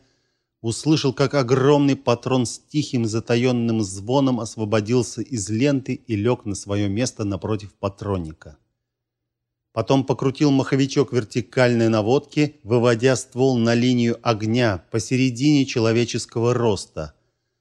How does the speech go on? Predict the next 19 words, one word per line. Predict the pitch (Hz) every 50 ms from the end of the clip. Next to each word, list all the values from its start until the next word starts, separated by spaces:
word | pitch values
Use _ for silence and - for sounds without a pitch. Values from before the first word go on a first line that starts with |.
| _ _ _ _ _ _ _ _ _ _ _ _ _ _ _ _ _
Карлика | - - 170 170 160 151 151 151 147 147 - 151 143
он | 139 139 139
решил | 139 135 131 - - - 151 143
по | 147 - 127 120
возможности | 120 123 117 120 131 135 127 117 123 117 - - - 120
не | 120 120 120
трогать, | 117 - - 147 143 120 98 98 -
хрен | - - 139 139 139 127
с | 110 - -
ним, | 101 90 82
пусть | - - 131 120 104
живёт, | 107 120 139 139 139 120 98 -
всё-таки | - - 110 - 101 - 110
соседи, | 101 - 123 110 - - - 147 135 107 98 92
да | 82 101
и | 104 101
без | 107 104 101
оружия | 123 131 160 170 139 101 107 107 104
он. | 101 107 107 104 95 85